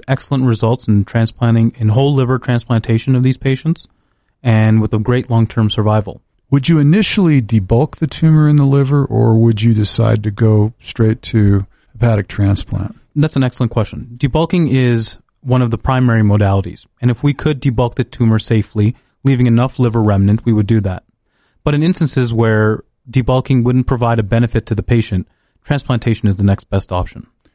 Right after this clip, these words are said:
Speaker 2: Do you debulk first and then in some cases transplant later, or is that generally not done?
Speaker 1: No, that is done.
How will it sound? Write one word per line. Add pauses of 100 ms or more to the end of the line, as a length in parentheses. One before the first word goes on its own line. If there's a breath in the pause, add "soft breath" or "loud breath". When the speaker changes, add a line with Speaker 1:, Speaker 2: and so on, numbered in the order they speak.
(240)
Speaker 2:
Do
you
debulk
first
and
then
in
some
cases
transplant
later, (180)
or
is
that
generally
not
done?
Speaker 1:
No,
that
is
done.